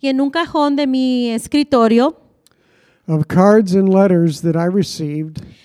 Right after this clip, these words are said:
Speaker 1: tengo cartas y, y tarjetas que he recibido
Speaker 2: years ago when we were starting this church.
Speaker 1: hace años cuando estábamos comenzando esta iglesia.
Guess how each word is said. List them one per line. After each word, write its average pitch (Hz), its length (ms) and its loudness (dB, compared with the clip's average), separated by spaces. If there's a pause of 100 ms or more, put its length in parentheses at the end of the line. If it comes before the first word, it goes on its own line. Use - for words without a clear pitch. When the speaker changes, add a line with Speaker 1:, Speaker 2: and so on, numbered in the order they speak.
(160)
Speaker 1:
tengo 285 600 0
cartas 277 840 -4
y, 233 380 -6
y 226 300 -6
tarjetas 269 680 -2
que 262 280 2
he 330 40 0
recibido 220 800 0 (220)
Speaker 2:
years 185 440 4
ago 196 320 4
when 170 260 4
we 180 100 6
were 185 200 4
starting 196 520 -2
this 139 180 -12
church. - 360 -14
Speaker 1:
hace 294 380 0
años 277 420 0
cuando 233 200 -6
estábamos 320 560 0
comenzando 233 600 -4
esta 214 240 -6
iglesia. 196 640 -8